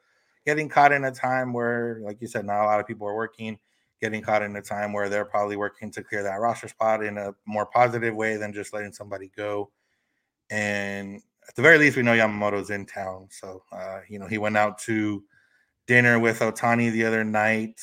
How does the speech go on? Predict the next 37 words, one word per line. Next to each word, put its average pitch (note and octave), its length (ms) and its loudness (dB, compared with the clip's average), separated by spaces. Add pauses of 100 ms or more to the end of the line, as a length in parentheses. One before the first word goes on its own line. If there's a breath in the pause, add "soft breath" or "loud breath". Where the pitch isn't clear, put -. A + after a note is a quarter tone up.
(120)
Uh, G#2 280 -4
people A#2 300 -6
were, A2+ 280 0 (1120)
didn't, C3+ 380 4 (200)
it B2+ 80 2
wasn't D3+ 360 6
at C#3 240 6
Nobu, D3 500 2
it A#2 80 2
was A2+ 320 0
with A#2+ 440 0
Nobu, G2+ 580 -6 (200)
um, G2 460 -16
at G2+ 260 -12
another G2+ 300 -8
restaurant. F#2 480 -12 (600 soft breath)
But, G2+ 200 -6
uh, F#2+ 380 -6 (120)
but A#2+ 80 0
yeah, B2 180 4
I A2 60 -6
mean, G#2 220 -6
he, A2 160 -4
he, G#2 440 -8 (580)
he's D#3 180 4
in D#3 100 6
L C#3+ 140 8
A. C3+ 160 8
He, B2 260 -2
he A#2 460 -2 (460 soft breath)
was A#2 160 -2
gonna C3+ 200 4
go C3 220 6
to B2+ 140 -2
the C3+ 40 0
Rams B2+ 200 0
game B2+ 280 -4